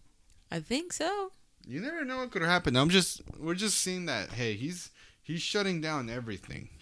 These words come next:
Speaker 1: Yeah.
Speaker 2: Mans is closing down shop
Speaker 1: <laughs>
Speaker 2: and saying, "Yo, we're gonna rebrand this for the, in the meantime. Y'all can just sit there and shut up."
Speaker 1: Okay, and people are saying that the Blue Beetle could restart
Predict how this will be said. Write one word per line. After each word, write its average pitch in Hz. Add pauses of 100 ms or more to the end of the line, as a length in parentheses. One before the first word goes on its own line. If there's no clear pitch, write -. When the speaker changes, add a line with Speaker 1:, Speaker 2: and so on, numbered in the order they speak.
(200)
Speaker 1:
Yeah. 175
Speaker 2:
Mans 156
is 110
closing 131
down 120
shop 98 (500)
Speaker 1:
<laughs> 269
Speaker 2:
and 117
saying, 113
"Yo, 120
we're 175
gonna 202
rebrand 131
this 220
for 151
the, 113
in 117
the 117
meantime. 180
Y'all 160
can 175
just 127
sit 139
there 113
and 95
shut 123
up." 139 (340)
Speaker 1:
Okay, 208
and 196
people 208
are 226
saying 208
that 175
the 175
Blue 180
Beetle 208 (580)
could 190
restart 180